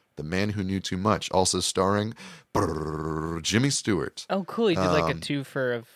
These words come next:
Speaker 2: Hitchcock movies.
Speaker 1: Yeah. Wherein, uh, spoilers, at the end, there's a concert, and at a certain note
Speaker 2: Mm-hmm.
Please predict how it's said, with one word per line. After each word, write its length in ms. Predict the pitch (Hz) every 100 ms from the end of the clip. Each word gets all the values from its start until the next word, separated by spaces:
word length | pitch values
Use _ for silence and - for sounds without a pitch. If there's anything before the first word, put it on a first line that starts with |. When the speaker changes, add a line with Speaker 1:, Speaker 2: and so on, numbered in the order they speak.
| -
Speaker 2:
Hitchcock 500 | 147 135 - 123 -
movies. 460 | 131 156 - - _ _ - -
Speaker 1:
Yeah. 340 | 82 113 - - _ _ _ -
Wherein, 800 | 92 101 98 95 92 87 87 - -
uh, 220 | 80 80 -
spoilers, 540 | - 78 73 80 - - -
at 140 | 92
the 140 | - -
end, 280 | 90 90 -
there's 240 | 82 80
a 120 | 76 -
concert, 600 | - 95 98 - 73 -
and 100 | 82
at 100 | 78
a 40 |
certain 460 | 78 - 101 85 80
note 340 | 98 92 80 _ _ _ -
Speaker 2:
Mm-hmm. 120 | 143